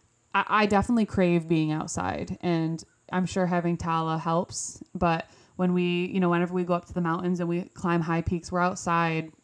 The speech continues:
from seven in the morning until, I don't know, we're five, four or five at night, and then we're still outside 'cause we'll walk to <laughs> dinner.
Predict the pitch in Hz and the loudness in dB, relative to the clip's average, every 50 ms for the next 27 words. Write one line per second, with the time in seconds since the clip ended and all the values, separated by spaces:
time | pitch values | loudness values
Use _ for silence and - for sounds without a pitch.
0 | - - - 185 170 165 160 160 160 160 156 - - 170 160 170 160 165 165 165 | -16 -6 -2 0 0 2 2 0 0 -2 -2 0 0 0 2 2 0 2 2 2
1 | 165 165 160 160 160 160 160 156 - 170 165 160 156 156 156 160 151 - _ _ | 2 2 2 2 2 2 0 0 0 0 2 2 2 0 0 -2 -4 -8 _ _
2 | _ _ _ _ _ _ _ _ _ _ _ _ _ _ _ _ _ _ _ _ | _ _ _ _ _ _ _ _ _ _ _ _ _ _ _ _ _ _ _ _
3 | _ _ _ - - 175 - - - - - - 196 180 170 160 - - - - | _ _ _ -20 -18 -16 -14 -12 -12 -10 -8 -6 -6 -6 -6 -8 -12 -18 -20 -14
4 | - 170 165 _ _ - - _ _ _ _ _ _ _ _ _ _ _ _ - | -12 -12 -12 _ _ -20 -20 _ _ _ _ _ _ _ _ _ _ _ _ -18
5 | - - - - - 165 160 160 165 165 170 175 185 - - - - - - - | -18 -18 -10 -2 0 2 2 4 2 2 2 0 0 -4 -12 -20 -20 -20 -16 -6
6 | - 185 175 170 170 - 170 170 165 170 170 170 - - - - _ - 170 170 | 0 2 4 4 4 2 0 2 2 2 2 0 -2 -8 -20 -14 _ -4 -4 -2
7 | - 170 156 160 160 170 190 202 - _ _ _ _ _ - - 170 165 165 160 | 0 0 0 2 2 0 0 -2 -6 _ _ _ _ _ -4 -2 0 0 0 0
8 | 170 160 - - 165 160 156 160 - - - 170 170 170 170 - - - 170 160 | -2 -2 0 0 2 2 2 0 0 0 2 2 2 2 0 -2 -6 -4 -2 -2
9 | 156 165 165 160 - - - 180 202 170 190 202 196 202 208 | 0 2 2 0 0 0 0 0 2 2 4 2 2 2 -2